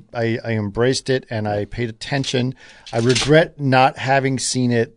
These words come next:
several times before seeing it, but I, I really kind of, like, I was gonna watch it a cou-, several days ago, and I was like, "Nah, I don't have time." And I was like, "You know what I'm gonna do? I'm gonna watch it just, like, right before the thing."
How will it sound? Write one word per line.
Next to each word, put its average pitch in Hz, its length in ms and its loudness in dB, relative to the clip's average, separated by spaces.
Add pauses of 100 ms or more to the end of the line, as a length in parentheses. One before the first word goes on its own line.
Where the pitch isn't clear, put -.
several 117 380 0
times 120 320 -6
before 107 440 -6 (480)
seeing 123 260 2
it, 147 180 -2
but 127 100 2
I, 135 140 0 (260)
I 131 60 -6
really 185 440 -2
kind 180 200 0
of, 156 60 0
like, 139 280 0 (720)
I 143 60 0
was 131 80 2
gonna 170 160 4
watch 160 320 6
it 147 140 0
a 170 260 -16
cou-, 165 300 0
several 131 280 0
days 123 280 0
ago, 123 240 2
and 120 80 0
I 120 40 -2
was 113 100 -6
like, 120 180 -4
"Nah, 139 180 -8
I 151 60 -4
don't 135 140 -6
have 120 120 -8
time." 120 220 -6
And 120 80 -4
I - 20 -4
was 117 140 -8
like, 110 140 -6 (200)
"You 110 80 -12
know 143 60 -10
what 220 80 -2
I'm 240 60 -2
gonna 143 100 -4
do? 139 120 -6
I'm 151 80 -6
gonna 233 140 -10
watch 120 300 -6
it - 80 -18
just, - 260 -10
like, 113 140 -8 (120)
right 120 400 0
before 110 400 -4
the 101 60 -8
thing." - 400 -12